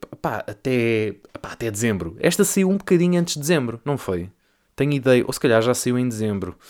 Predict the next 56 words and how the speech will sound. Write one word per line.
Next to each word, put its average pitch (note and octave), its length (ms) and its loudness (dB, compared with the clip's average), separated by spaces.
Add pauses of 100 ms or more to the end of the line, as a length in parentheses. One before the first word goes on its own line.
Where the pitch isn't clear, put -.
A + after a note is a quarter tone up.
(500)
Pois, G#2 240 2
pois, F2+ 300 -4 (160)
polémico, A#2 580 2 (140)
polémico. G#2 480 -2
Então E3+ 240 0
agora D#3 160 4
estou D#3 180 -2
na D3+ 120 2
dúvida C3+ 340 2
se C3 160 -2
hei C3 80 2
de C3 60 0
acrescentar B2 440 -4
esta A#2 200 -6
música A#2 340 -6
ou A#2+ 60 -4
não, A2 180 -4 (300)
porque - 160 -10
já F3 80 4
é - 20 4
um F3 60 0
bocado D#3+ 240 2
batota, D3 480 0 (120)
não A2 140 -2
é? G2+ 140 -4 (340)
É A#2+ 80 -2
do B2 80 -6
género, G2+ 260 0 (200)
ok, B2+ 200 -4
tu B2+ 120 -4
já C#3 60 2
ouviste C3+ 300 -4
todas F3 300 2
as C#3+ 80 0
músicas C3 440 -4
de - 20 -6
dois A#2+ 120 -2
mil A#2 220 -4
e - 20 -4
vinte G#2+ 280 -6
e A2 80 -2
um G2 180 -4 (420)
e C3+ 60 -4
de - 80 -6
repente E3 260 -2
chega, F3+ 320 0
"Oh, C4 220 6
tá G#3+ 300 2
aqui D#3+ 180 2
mais G#3 240 6
uma." G#3 400 4 (140)
Não, G#2 440 0
mas F2+ 280 -6
é G2 40 2
batota. E3+ 600 2
Então, F#3 260 -2